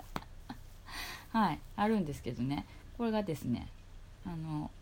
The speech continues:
まあ、ユニークなって言ったら、まあ、おかしいですけど、さつき山動物園ってあるんですよ。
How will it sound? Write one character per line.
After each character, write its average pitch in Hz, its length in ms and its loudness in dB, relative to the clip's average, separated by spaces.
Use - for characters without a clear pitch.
ま 277 80 8
あ、 277 40 12
ユ 233 160 12
ニ 302 220 8
ー - 40 2
ク - 80 2
な 143 140 8
っ - 20 2
て - 120 -4
言 139 120 2
っ - 20 -8
た - 120 0
ら、 135 60 0
ま 135 160 4
あ、 - 20 0
お - 40 -2
か - 140 -2
し - 100 -6
い 107 60 -4
で 131 100 -4
す - 80 -8
け - 120 -4
ど、 151 200 2
さ 220 140 2
つ 226 100 -6
き 254 80 4
山 233 200 10
動 220 140 6
物 202 280 2
園 131 120 4
っ - 20 0
て - 120 -8
あ - 100 -2
る 151 100 0
ん 131 120 0
で 120 60 -6
す - 140 -10
よ。 - 100 -8